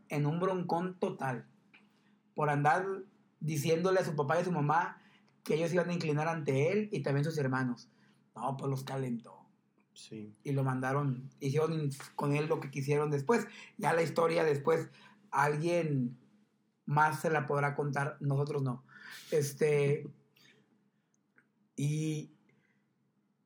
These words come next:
Speaker 1: esos son sueños en la Biblia. Otra parte en la Biblia también dice que los, los, los jóvenes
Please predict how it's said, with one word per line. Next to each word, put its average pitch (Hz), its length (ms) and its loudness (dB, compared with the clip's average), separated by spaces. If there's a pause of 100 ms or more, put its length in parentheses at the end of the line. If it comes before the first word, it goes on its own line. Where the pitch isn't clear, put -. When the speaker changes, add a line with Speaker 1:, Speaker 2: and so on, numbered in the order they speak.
(200)
Speaker 1:
esos 175 220 2
son 196 160 4
sueños 175 580 2 (640)
en 170 160 2
la 147 100 4
Biblia. 139 480 0 (760)
Otra 160 360 2
parte 170 300 2
en 170 80 2
la 160 100 4
Biblia 139 380 0
también 139 340 0
dice 135 260 -2
que 127 140 -8
los, 127 320 -8 (340)
los, 143 760 2 (520)
los 151 280 0
jóvenes 208 800 2